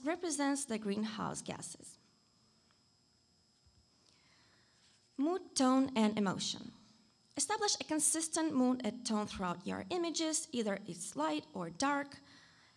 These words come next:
And also weather and time of the day can be important in your storytelling and set the atmosphere.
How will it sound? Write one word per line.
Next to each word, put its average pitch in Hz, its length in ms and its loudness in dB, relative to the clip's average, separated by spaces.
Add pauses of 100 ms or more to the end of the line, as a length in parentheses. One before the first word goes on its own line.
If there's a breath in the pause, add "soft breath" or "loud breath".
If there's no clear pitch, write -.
(120)
And 381 160 -2
also 349 360 4
weather 254 520 4
and 240 260 4
time 240 300 2
of 262 160 0
the 254 80 2
day 226 320 4
can 311 300 2
be 311 140 2
important 262 580 2 (100)
in 220 160 4
your 202 260 2
storytelling 262 680 2
and 302 100 4
set 359 240 4
the - 160 -2
atmosphere. - 460 -6